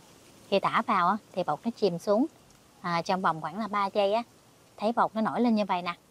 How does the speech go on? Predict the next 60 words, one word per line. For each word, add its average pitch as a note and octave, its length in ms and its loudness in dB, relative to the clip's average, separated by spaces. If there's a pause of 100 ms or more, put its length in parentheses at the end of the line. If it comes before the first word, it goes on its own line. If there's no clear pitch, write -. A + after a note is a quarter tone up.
(760)
Đây, D#3 100 -2 (100)
như G#3 80 -2
vậy E3+ 140 2
là F3+ 100 4
được F3+ 180 4
rồi F3 100 2
đó. B3 100 2 (260)
Cái G3+ 100 -2
dầu D#3+ 160 -2
của F#3+ 100 -6
mình E3+ 120 -2
nó, E3+ 80 -4
nó G#3 140 0
nóng G#3+ 220 2
rồi C#4+ 100 0
nè. F3+ 120 -2 (960)
Lúc G#3 160 -2
này G3+ 240 2
thì G#3+ 120 0
Nhiên F#3+ 120 0
sẽ F#3+ 120 0
cho G3 140 2
bánh F#3+ 220 -2
vào. A3+ 200 -2 (1160)
Mình F#3 160 2
nắm G#3 180 6
ở A#3+ 120 4
hai A3+ 200 2
đầu F#3 180 2
miếng G#3+ 180 4
bột G3 200 4
á, B3 120 0 (300)
và F3+ 80 -8
mình E3+ 140 -2
kéo F#3+ 180 2
nhẹ G#3 320 2 (600)
cho F#3+ 120 0
miếng A3 140 2
bột G3 160 2
của A3+ 80 -6
mình F#3 140 -2
á, F#3+ 120 -8
nó A3 120 -4
giãn F3 260 -4
ra A#3 160 0
gấp B3 200 -2
đôi. G#3 200 2 (1400)
À, E3 80 -4
lúc A3 140 4
này G#3 220 4
á, A3 120 2 (140)
thì F#3 120 -2
Nhiên G3+ 140 0
sẽ G#3 120 -2
chiên G#3+ 260 2
ở F3+ 100 -6
mức A#3 180 -2
lửa D#3+ 180 -2
trung A3 180 2
bình. F#3+ 160 -2